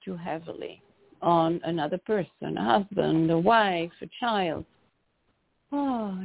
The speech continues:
just notice them. Just notice them. And begin to gently bring back those energy cords that may have been wired in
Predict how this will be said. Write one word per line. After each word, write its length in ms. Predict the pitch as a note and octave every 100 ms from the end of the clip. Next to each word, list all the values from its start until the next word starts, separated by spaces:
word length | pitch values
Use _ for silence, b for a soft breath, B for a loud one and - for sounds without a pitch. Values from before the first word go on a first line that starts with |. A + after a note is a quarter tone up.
| -
just 160 | G3+ -
notice 380 | F#3 F#3 - - -
them. 260 | - C#3+ - _ _ _ - - _ _ -
Just 200 | G3 -
notice 420 | F3+ F3 E3+ E3+ - -
them. 240 | D3 E3 b b b -
And 240 | F#3+ F#3+ - A#3 G#3+ -
begin 640 | C4+ G3+ - D4+ C#4+ A#3+ -
to 60 | F3+
gently 380 | - F#3 F3+ F#3
bring 580 | F3 F3 F3+ G#3+ G3+ E3 -
back 280 | F#3+ A3 E3+ - - - _ _ _ _ _ _
those 240 | F#3+ F#3 F3 -
energy 440 | G#3 A3+ G3 G3 -
cords 840 | - - - C#4+ B3+ G3 C#3+ B2+ C#3+ - _ _ b b -
that 180 | F3+
may 320 | G3 F#3+ G3+ A3
have 280 | G#3+ G3
been 280 | F3+ F#3 F3+
wired 600 | F#3+ G#3+ A3+ G#3+ F#3+ F3 - _
in 500 | A3+ A#3+ A3 E3 C#3+